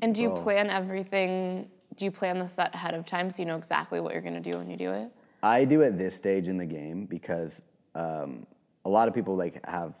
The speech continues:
Speaker 2: they might have, like, their D J with them at all times. I had to learn, like, I, I have, like, like, my D J drama, Diablo, is someone who I've done a lot of shows with, um, but I don't always have a D J with me, so I've just had to learn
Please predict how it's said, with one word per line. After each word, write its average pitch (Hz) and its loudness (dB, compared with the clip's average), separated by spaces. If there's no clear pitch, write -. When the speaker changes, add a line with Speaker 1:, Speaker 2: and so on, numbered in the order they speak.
Speaker 2:
they 87 -6
might 92 -4
have, 90 -6
like, 85 -8
their 85 -8
D 80 -8
J 90 -4
with 95 -4
them 98 -6
at 98 -4
all 98 -2
times. 110 -6
I 107 -4
had 120 2
to 95 2
learn, 85 -6
like, 104 -2
I, 104 4
I - 4
have, 101 0
like, 90 -4
like, 87 -6
my 85 -8
D 90 -4
J 85 -4
drama, 82 -8
Diablo, 80 -6
is 78 -12
someone 76 -10
who 80 -8
I've 76 -10
done 78 -10
a 73 -10
lot 71 -6
of 82 -14
shows 78 -10
with, 85 -10
um, 80 -4
but 92 -2
I 98 4
don't 107 2
always 95 2
have 90 -2
a - -2
D 101 2
J 90 2
with 76 -6
me, 73 -10
so 78 -6
I've 92 -2
just 98 -2
had 90 -2
to 85 -4
learn 82 -4